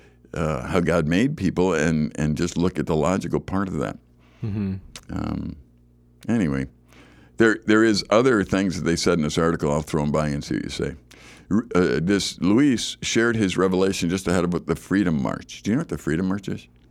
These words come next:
Speaker 2: I don't. What is the Freedom March?
Speaker 1: Freedom March. I guess it is held, it is gonna be held May fifth in Washington.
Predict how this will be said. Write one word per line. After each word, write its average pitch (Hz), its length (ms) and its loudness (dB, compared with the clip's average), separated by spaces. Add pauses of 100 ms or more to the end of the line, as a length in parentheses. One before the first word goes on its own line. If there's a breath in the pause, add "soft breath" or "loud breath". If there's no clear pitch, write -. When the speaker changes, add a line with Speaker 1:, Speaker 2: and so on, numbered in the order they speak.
(320)
Speaker 2:
I 117 60 -4
don't. 151 300 -2 (220)
What 127 140 -6
is 143 100 -4
the 95 80 -12
Freedom 92 220 -8
March? 87 220 -8
Speaker 1:
Freedom 123 220 2
March. 80 300 0
I 85 60 4
guess 131 340 2
it 117 100 0
is 113 140 -2
held, 82 340 0
it 90 80 0
is 82 80 -2
gonna 90 200 -2
be 107 100 0
held 78 440 -2
May 85 200 0
fifth - 420 -4
in 73 160 -2
Washington. 76 640 -4